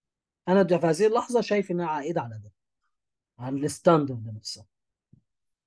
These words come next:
ماشي. يظل برضو إن، آه، عايزين ت-، وضوح. دي النقطة التانية. هل النص الأصلي، مش أصلي يعني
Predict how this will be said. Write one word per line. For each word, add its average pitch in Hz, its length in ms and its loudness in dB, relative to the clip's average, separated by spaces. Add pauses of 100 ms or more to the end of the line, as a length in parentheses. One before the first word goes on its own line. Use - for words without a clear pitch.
(220)
ماشي. 151 380 -2
يظل 220 500 6
برضو 202 420 2 (840)
إن، 226 360 2 (400)
آه، 151 120 -14
عايزين 151 560 -2
ت-، 208 60 0 (380)
وضوح. 175 680 -2 (320)
دي 160 100 2
النقطة 190 280 4
التانية. 185 480 2 (1300)
هل 220 420 2 (300)
النص 185 460 -2
الأصلي، 165 540 -4 (880)
مش - 140 -12
أصلي 180 360 0
يعني 139 200 0